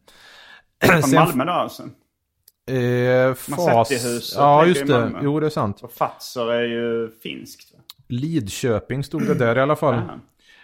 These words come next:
Speaker 1: Rigi fanns bara i Sverige tydligen och slutade tillverkas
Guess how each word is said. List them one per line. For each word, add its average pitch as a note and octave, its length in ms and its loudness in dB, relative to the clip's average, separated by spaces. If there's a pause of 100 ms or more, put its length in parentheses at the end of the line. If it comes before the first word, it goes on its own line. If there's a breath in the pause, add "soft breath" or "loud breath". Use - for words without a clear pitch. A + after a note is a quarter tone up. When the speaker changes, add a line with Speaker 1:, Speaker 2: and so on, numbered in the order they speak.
(360 soft breath)
Speaker 1:
Rigi D3 500 2
fanns D#3 280 0
bara C3 380 2
i B2 40 -2
Sverige A2+ 380 0
tydligen A#2+ 500 -2
och C3 300 -6 (340)
slutade C#3 480 -2
tillverkas A#2 640 -2